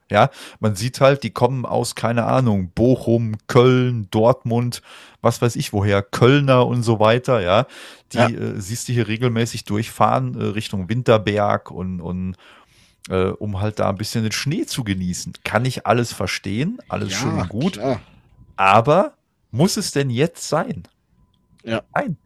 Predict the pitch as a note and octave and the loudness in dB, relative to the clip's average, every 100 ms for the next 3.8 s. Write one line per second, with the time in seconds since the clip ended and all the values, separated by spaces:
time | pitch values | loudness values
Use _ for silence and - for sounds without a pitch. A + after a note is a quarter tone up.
0 | _ - - - A2+ A2 - - _ - | _ -6 -4 0 0 0 -4 -14 _ 2
1 | C#3+ B2 - D#3+ - C#4 - - D3 - | 4 4 -2 -2 0 -4 -4 -6 -6 -2
2 | D3 C#3 - _ _ - A#2+ F3+ - - | -2 -2 -6 _ _ 2 4 4 0 -6
3 | - A2 F#2 G#2 G#2+ F#2+ C3+ | -4 -2 -2 0 -2 0 0